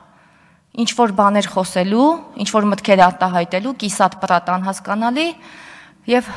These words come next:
թողեցին, գնացին։ Մենք հայտարարություն տարածեցինք ադրբեջանական հարձակման, ա-, ադրբեջանական ագրեսիայի մասին, և այդ երկու հոգին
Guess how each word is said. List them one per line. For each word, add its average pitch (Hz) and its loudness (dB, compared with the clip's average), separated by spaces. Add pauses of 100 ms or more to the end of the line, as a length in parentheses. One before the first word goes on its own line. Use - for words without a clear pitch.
(120)
թողեցին, 208 0
գնացին։ 175 -2
Մենք 220 4
հայտարարություն 254 4
տարածեցինք 208 0 (460)
ադրբեջանական 214 2 (280)
հարձակման, 202 0
ա-, 214 2
ադրբեջանական 214 2
ագրեսիայի 196 0
մասին, 269 0
և 233 6
այդ 208 2
երկու 202 -6
հոգին 269 -6